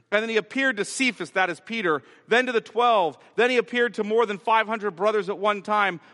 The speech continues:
most of whom are still alive, though some have fallen asleep. Then he appeared to James, then to all the apostles,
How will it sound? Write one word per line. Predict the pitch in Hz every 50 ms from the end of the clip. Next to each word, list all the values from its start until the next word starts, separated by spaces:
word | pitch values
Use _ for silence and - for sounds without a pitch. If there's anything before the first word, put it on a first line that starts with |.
| _
most | - 170 214 240 233 - 220
of | 196
whom | 196 220 214
are | 202 170
still | - - 214 214 214
alive, | 202 196 196 196 190 175 165 156 - - _ _
though | - 180
some | 160 - - 233 220
have | 214 208 -
fallen | - 208 196 185 180 165
asleep. | 156 - - 196 202 190 180 - - - - _
Then | - 185 233 247
he | 247
appeared | 233 220 - 233 220 214
to | 190 170
James, | 139 120 160 202 220 226 220 208 196 165
then | 147 202 208 196
to | 196
all | - 196 220 233 240 247
the | 233 220
apostles, | 208 180 - 208 196 196 190 - - 202 180 -